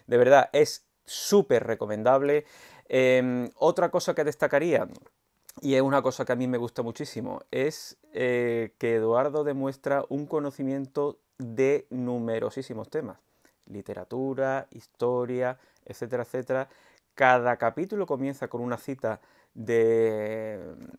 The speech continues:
de un libro en general que sirve como introducción al tema que va a tratar. Es decir, hacer esto con numerosas historias es muy complicado.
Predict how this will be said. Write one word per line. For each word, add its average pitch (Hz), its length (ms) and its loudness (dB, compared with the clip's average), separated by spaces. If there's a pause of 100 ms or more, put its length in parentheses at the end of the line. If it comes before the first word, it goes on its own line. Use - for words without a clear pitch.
de 113 340 -4
un 131 160 2
libro 135 640 4 (140)
en 113 160 -10
general 131 480 -2 (180)
que 127 320 -2 (260)
sirve 139 400 -6
como 123 300 -2
introducción 113 760 -4
al 101 200 -8
tema 123 180 -4
que 123 120 -6
va 123 80 -2
a - 20 -4
tratar. 151 360 -6 (500)
Es - 80 -10
decir, 127 320 -2 (480)
hacer 165 320 2
esto 170 460 -2
con 139 200 2
numerosas 131 480 -2
historias 143 400 -2
es 156 160 2
muy 147 240 -4
complicado. 131 760 -2